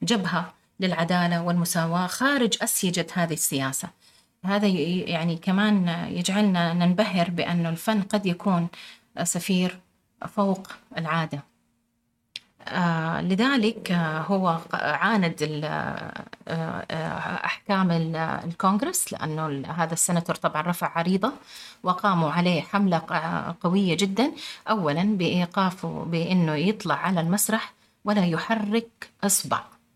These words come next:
فهو عنده حركة مشهورة جدًا، يبدو أنه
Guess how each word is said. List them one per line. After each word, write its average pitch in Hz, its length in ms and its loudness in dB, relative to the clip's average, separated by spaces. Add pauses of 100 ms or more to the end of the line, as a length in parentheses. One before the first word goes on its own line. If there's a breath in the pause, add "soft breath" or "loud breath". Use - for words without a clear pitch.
(400)
فهو 185 220 2
عنده 175 300 2
حركة 160 640 -2
مشهورة 190 560 2
جدًا، 175 180 0
يبدو 175 420 0
أنه 160 500 -4